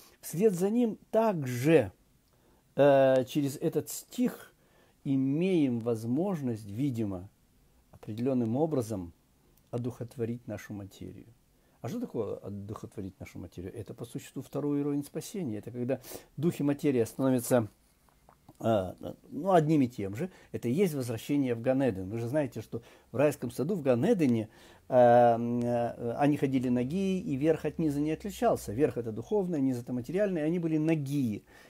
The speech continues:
И только после грехопадения произошло отделение верха от низа. Они, м, а, значит, опоясание сделали, получили одежды, то есть все это сокрыли и вышли в мир,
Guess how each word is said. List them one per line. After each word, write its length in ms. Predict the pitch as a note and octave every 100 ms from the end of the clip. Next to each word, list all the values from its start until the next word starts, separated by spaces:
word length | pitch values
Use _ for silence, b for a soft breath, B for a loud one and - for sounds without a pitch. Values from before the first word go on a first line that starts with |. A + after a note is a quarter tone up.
| -
И 80 | A#2+
только 280 | E3+ D3
после 300 | B2+ C#3 -
грехопадения 800 | B2 B2+ - C3 D3+ A3 G3 D3+ B B B -
произошло 460 | C3 C3+ C3 E3
отделение 580 | D3+ C3 D3 C#3 A#2+ A#2
верха 400 | A#2 B2 - A2+
от 160 | A2 F#3
низа. 320 | G#3+ F3+ C3+
Они, 320 | B2+ B2+ A#2+
м, 280 | B2+ A#2 A2+
а, 160 | A2 A2
значит, 340 | A2 A2 G#2+ B B B B
опоясание 760 | A#2 A2 A2+ A#3+ A#3+ G#3+ G3+ F3
сделали, 540 | E3+ F3+ F3 E3 D#3+ b b -
получили 500 | G#3+ F3 - D3+ B2+
одежды, 560 | A2 A2 F3+ A3+ F#3+
то 120 | E3+ A#2
есть 120 | A2+
все 160 | C3
это 160 | A#2+ A#2+
сокрыли 520 | - A#2 - G3+ G3+
и 180 | E3+ D3
вышли 420 | A#2+ D3+ - C#3+
в 160 | B2+ A#2+
мир, 320 | C#3 A2+